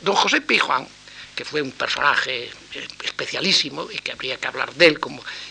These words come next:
historiador del arte, que era un catalán, que, mm, había estado en Canadá, después, eh, había vuelto a Barcelona, que había pertenecido, pues, a toda la,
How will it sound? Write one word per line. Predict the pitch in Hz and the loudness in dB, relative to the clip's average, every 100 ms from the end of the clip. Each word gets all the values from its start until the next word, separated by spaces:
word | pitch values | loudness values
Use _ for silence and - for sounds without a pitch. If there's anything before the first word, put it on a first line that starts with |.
| - | -6
historiador | - 139 139 135 120 | -4 -2 -4 -4 -6
del | 117 | 2
arte, | 226 - 156 190 - - - - - - - | 2 2 -4 -8 -12 -12 -12 -14 -18 -20 -8
que | - 156 147 139 127 - - - - - | 4 6 6 4 -4 -18 -20 -20 -6 2
era | 190 143 | 6 6
un | 143 | 6
catalán, | 135 - 170 220 214 220 - - - - - - - | 4 6 8 8 6 -10 -16 -20 -20 -20 -20 -20 -14
que, | - 175 160 156 151 147 | 4 8 10 10 8 6
mm, | 151 151 147 143 151 | 6 2 2 0 0
había | 139 147 | 2 2
estado | 139 - 165 151 | 4 4 4 4
en | 123 | 2
Canadá, | - - 185 240 226 | 4 8 12 12 12
después, | 202 160 - 151 - - | 10 2 -2 -2 0 2
eh, | 143 156 147 | 0 2 -2
había | 147 143 | 0 2
vuelto | 151 131 135 | 0 -2 0
a | |
Barcelona, | 131 - - 139 247 208 214 - - - | 0 0 4 8 10 8 2 -4 -12 0
que | 151 | 2
había | 151 160 151 143 | 6 8 8 6
pertenecido, | - 151 - 147 139 170 151 | 2 -2 0 -4 -4 2 2
pues, | 143 143 131 | 4 2 4
a | - 135 143 135 - - | 4 6 6 4 -4 2
toda | 165 151 | 8 10
la, | 143 131 | 10 6